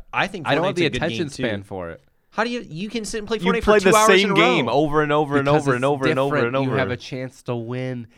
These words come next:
Speaker 1: If
Speaker 2: and
Speaker 1: you
Speaker 2: it
Speaker 1: play, listen, if
Speaker 2: rebuilds.
Speaker 1: you played The Last of Us or God of War, you, you would love it. It's the best
Speaker 2: Hey, so
Speaker 1: cinematic video game storytelling you could ever, and it's
Speaker 2: I'm sure I
Speaker 1: phenomenal
Speaker 2: would, but
Speaker 1: gameplay,
Speaker 2: let me
Speaker 1: too.
Speaker 2: say this. Uh, so we have someone in the room, crazy enough,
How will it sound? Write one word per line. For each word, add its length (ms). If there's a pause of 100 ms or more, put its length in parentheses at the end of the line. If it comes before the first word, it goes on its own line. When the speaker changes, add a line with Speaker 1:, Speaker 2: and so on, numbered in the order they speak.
Speaker 1:
If 120
Speaker 2:
and 80
Speaker 1:
you 80
Speaker 2:
it 40
Speaker 1:
play, 160 (120)
listen, 200
if 60
Speaker 2:
rebuilds. 200
Speaker 1:
you 100
played 200
The 80
Last 320
of 80
Us 240
or 80
God 260
of 120
War, 240
you, 280
you 160
would 160
love 360
it. 240
It's 220
the 140
best 320
Speaker 2:
Hey, 280 (200)
so 220
Speaker 1:
cinematic 440
video 260
game 180
storytelling 520
you 100
could 120
ever, 420
and 120
it's 120
Speaker 2:
I'm 120
sure 80
I 40
Speaker 1:
phenomenal 240
Speaker 2:
would, 220
but 140
Speaker 1:
gameplay, 40
Speaker 2:
let 80
me 100
Speaker 1:
too. 40
Speaker 2:
say 160
this. 320 (160)
Uh, 360
so 160
we 80
have 120
someone 300
in 100
the 120
room, 340 (200)
crazy 300
enough, 180